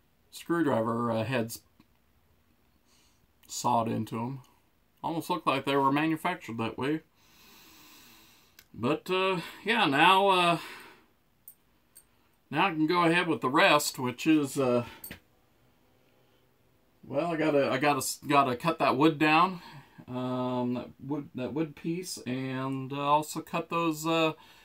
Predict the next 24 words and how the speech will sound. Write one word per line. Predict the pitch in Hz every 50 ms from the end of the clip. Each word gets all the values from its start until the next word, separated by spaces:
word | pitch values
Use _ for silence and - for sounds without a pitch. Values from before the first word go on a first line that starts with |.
| _ _ _ _ _ _
cut | - - 165 -
those, | 214 175 165 151 156
uh, | 156 147
pieces | 139 - - 175 165 165 - 156 143 147
of, | 147 143 143 131 127 127 135
um, | 143 143 143 139 139 135 135 127 131 _ _ _ _ _ - - - - _ _ _ _ _ _ -
aluminum | - 151 175 214 220 202 156 120 120
down, | 113 113 113 110 101 120 123 - - - - -
um, | - 127 127 131 123 123 123 120 120 123 _ _ _ _ _ _ _ _ -
for | - 135
the | 120 123
spacers. | - - - 196 196 185 - - 147 - - - _ _ _ _ _ _ _ _ _ _ _ _ _
Uh, | - - 151 147 147 151
one | 156 190 220 214
thing | 220 214 208 196
that | 202
I | 185 165 160
did | 156 185 190 175
noti-, | 175 180 170 175 175 180 -
that | 147 139 156 151
I | 156 160
did | 151 160 180 175
notice, | 170 165 170 170 175 185 180 - - -
uh, | 170 156 147 147 147 143 147 147